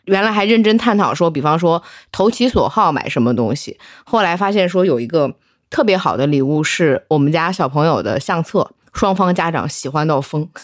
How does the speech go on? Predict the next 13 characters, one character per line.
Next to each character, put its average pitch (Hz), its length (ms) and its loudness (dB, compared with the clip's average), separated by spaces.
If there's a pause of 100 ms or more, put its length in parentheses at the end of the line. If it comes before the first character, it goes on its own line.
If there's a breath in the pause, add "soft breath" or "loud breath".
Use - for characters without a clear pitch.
或 180 160 0
者 139 80 2
他 160 140 -2
的 165 100 0
画 170 160 -2
儿 - 220 -8
画 165 260 -2
框 151 200 -2
框 156 240 0
好 143 280 -6 (160)
送 135 200 -2
过 104 140 -6
去， - 220 -16